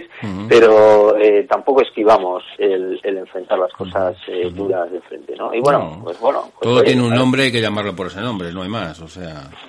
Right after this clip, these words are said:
Speaker 2: Sí, y luego la actitud también, ¿no?
Speaker 1: Ujú.
Speaker 2: La actitud de, de, de, bueno, de acercarse a,
Speaker 1: Ujú.
Speaker 2: a, pues eso, nos hemos acercado, como te contaba un poco antes, ¿no?
Speaker 1: Sí.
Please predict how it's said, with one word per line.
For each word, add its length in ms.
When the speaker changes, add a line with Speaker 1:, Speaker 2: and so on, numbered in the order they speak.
Speaker 2:
Sí, 260
y 240
luego 220
la 80
actitud 440
también, 360
¿no? 220
Speaker 1:
Ujú. 100
Speaker 2:
La 80
actitud 420
de, 60
de, 300
de, 240
bueno, 300
de 100
acercarse 540
a, 260
Speaker 1:
Ujú. 280
Speaker 2:
a, 220
pues 180
eso, 380
nos 220
hemos 200
acercado, 540
como 240
te 160
contaba 420
un 60
poco 240
antes, 320
¿no? 240
Speaker 1:
Sí. 60